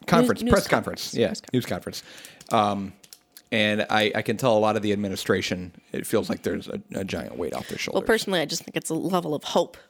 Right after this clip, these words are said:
Speaker 2: which no one's felt in a very long time.
Speaker 1: Yeah.
Speaker 2: I was talking to Chelsea, and I was like, "Is this what hope feels like?"
Speaker 1: Uh.
Speaker 2: <laughs> 'Cause it's been a while since I felt that.
Speaker 1: Um,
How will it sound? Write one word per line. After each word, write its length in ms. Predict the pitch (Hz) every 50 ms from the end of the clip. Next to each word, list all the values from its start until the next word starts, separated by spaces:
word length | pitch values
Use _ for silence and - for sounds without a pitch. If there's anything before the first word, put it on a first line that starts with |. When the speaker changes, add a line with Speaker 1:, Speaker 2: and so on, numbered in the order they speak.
| _ _
Speaker 2:
which 200 | - 139 - - 190
no 80 | 170
one's 200 | 156 156 160 - -
felt 220 | - 196 170 -
in 60 | 165
a 40 | 165
very 200 | - 165 170 165
long 280 | 170 170 165 160 170 165
time. 320 | - 190 165 143 - - 131
Speaker 1:
Yeah. 100 | 117 - - - - - - - - - -
Speaker 2:
I 40 | -
was 80 | 202 -
talking 240 | 220 202 190 202 185
to 40 | 175
Chelsea, 340 | - 214 190 196 - 202 180
and 80 | 165
I 40 | 165
was 200 | 170 170 175 -
like, 120 | 180 175 -
"Is 140 | 180 -
this 180 | - 180 196 -
what 140 | - 508 -
hope 320 | - - - - - _
feels 380 | - - 254 269 285 311 294 -
like?" 320 | 330 349 370 381 - -
Speaker 1:
Uh. 220 | 156 160 160 165 - - -
Speaker 2:
<laughs> 120 | - - -
'Cause 160 | - 233 254
it's 120 | 370 -
been 160 | - 370 392 381
a 80 | 320
while 300 | 233 220 240 302 320 285
since 220 | - - 208 190 -
I 100 | 185 190
felt 300 | 190 - 233 247 240 -
that. 380 | 190 180 170 170 170 - - - - _ _ _ - _ _ _ - - - _ _ - _ _ 202 208 208 196 180 170 165 160 165 160 - _ _ _ _ _ _ _ _ _ _ _ _ _ _ _ -
Speaker 1:
Um, 560 | - 120 120 120 120 117 117 117 113 113